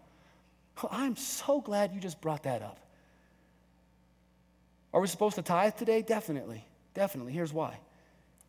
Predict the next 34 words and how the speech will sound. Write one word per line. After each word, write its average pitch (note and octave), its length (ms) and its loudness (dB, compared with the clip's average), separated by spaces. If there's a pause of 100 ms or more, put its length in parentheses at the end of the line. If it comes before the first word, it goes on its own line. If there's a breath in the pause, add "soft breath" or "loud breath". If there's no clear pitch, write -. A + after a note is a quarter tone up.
(100)
First G3+ 180 0
of E3 60 -2
all, D#3 80 4
Jesus E3 420 -2
said G3+ 380 -2
so. - 240 -10 (100)
Matthew D#3+ 300 2
twenty-three, D#3+ 420 0
twenty-three. D3+ 420 -4
"Woe F3+ 200 8
to G#3 80 4
you, G3 200 0
teachers E3 280 -4
of D#3+ 80 2
the D3 60 -2
law, D#3+ 320 2 (200)
Pharisees, F3 560 0 (380 soft breath)
hypocrites. F3+ 640 -4 (540 soft breath)
You A#3 180 6
give A#3+ 260 6
a F#3+ 40 2
tenth, E3 380 2
you A#3 120 6
tithe C4+ 520 8
your F3+ 140 2
spices, G3+ 720 6
your F#3 100 2
mint, G#3+ 360 2 (240 loud breath)
your G3 100 2
dill, G3 340 6
your E3 140 2
cumin, G#3+ 320 4
your E3 80 2
stuff, G3+ 580 8